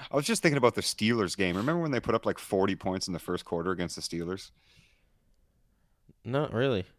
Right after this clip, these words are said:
Speaker 1: In the playoffs?
Speaker 2: <laughs>
Speaker 1: Really?
Speaker 2: Oh, the playoff game. Yeah, yeah, yeah. I thought you were talking about this
Speaker 1: And they had, like,
Speaker 2: season. I was like,
Speaker 1: Yeah,
Speaker 2: "When did
Speaker 1: no,
Speaker 2: that
Speaker 1: no.
Speaker 2: happen?"
Speaker 1: It was like, uh,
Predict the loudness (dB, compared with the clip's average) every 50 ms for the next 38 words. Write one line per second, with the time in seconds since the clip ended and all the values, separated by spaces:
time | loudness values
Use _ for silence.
0 | _ -2 2 2 2 4 2 2 4 6 6 6 10 8 6 6 6 -2 -4 -4
1 | -6 -6 -4 -4 -4 -4 -8 -12 -16 _ _ _ _ _ -6 2 6 10 12 12
2 | 12 12 12 12 12 12 6 8 8 8 10 12 12 10 10 8 4 4 4 4
3 | 2 2 4 4 6 6 4 4 4 4 4 4 4 6 6 6 8 8 6 6
4 | 6 6 6 6 4 4 6 8 8 8 8 8 6 6 4 -4 -12 -14 -18 -20
5 | _ _ _ 0 6 6 6 8 8 6 6 8 10 8 10 10 10 10 12 12
6 | 12 10 10 8 6 6 4 4 6 6 6 6 6 6 4 6 8 10 10 10